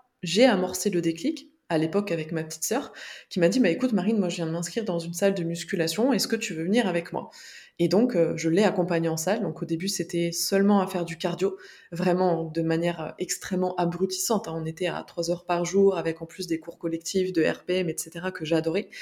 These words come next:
Forcément, le changement a été radical. C'est-à-dire qu'entre le mois de mai, puisque mon anniversaire était le cinq mai, et ma rentrée de septembre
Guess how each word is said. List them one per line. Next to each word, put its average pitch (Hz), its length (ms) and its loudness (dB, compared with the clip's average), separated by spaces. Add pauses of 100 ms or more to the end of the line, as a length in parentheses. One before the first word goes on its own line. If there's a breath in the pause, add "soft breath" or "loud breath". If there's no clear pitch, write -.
(280 loud breath)
Forcément, 208 480 4
le 170 100 4
changement 175 360 0
a 180 80 4
été 170 160 -4
radical. - 560 -6 (280 loud breath)
C'est-à-dire 190 340 4
qu'entre 170 300 -2
le 170 80 4
mois 175 180 4
de 165 120 2
mai, 196 420 4
puisque - 260 -10
mon 156 240 -8
anniversaire 165 400 -6
était 165 160 -4
le 160 60 -6
cinq 170 320 -8
mai, 185 180 -2
et 165 100 0
ma 160 160 0
rentrée 190 380 -2
de 196 60 -8
septembre 180 520 -4